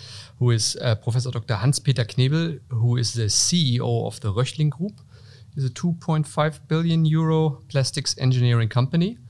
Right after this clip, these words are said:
Um, it is a great pleasure to have you. And, uh, I think what is also very interesting is that,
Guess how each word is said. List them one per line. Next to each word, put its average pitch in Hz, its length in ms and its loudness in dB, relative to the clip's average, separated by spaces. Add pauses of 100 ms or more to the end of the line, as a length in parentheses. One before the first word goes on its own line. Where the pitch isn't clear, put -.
(420)
Um, 117 800 4 (340)
it 147 60 0
is 214 140 2
a - 20 2
great 127 240 0
pleasure 131 240 0
to - 180 -4
have 113 200 2
you. 208 300 -4
And, 117 360 0
uh, 110 320 0
I 120 60 -4
think 170 200 -2
what 110 140 -4
is 104 160 -4
also 117 300 -4
very 110 200 -2
interesting 113 500 -4
is - 320 -4
that, 110 160 -4